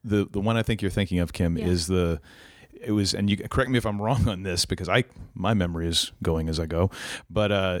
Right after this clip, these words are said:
Speaker 1: it was the Flyers Bruins alumni
Speaker 2: Yes.
Speaker 1: game, if I'm remembering. Was that, and that was, that was when they had, um, Shoe Bottom came out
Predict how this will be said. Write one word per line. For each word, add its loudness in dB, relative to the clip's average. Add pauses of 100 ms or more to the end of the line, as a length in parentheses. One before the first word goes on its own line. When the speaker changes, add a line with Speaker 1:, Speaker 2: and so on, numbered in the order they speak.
Speaker 1:
it 2
was 0
the 4
Flyers 0
Bruins 0
alumni 0 (240)
Speaker 2:
Yes. -4
Speaker 1:
game, -2 (380)
if -4
I'm 2
remembering. 0
Was 0
that, 0
and -4
that 2
was, 0 (140)
that 2
was 0
when 0
they 2
had, 2
um, -2 (300)
Shoe -2
Bottom 0
came 0
out -2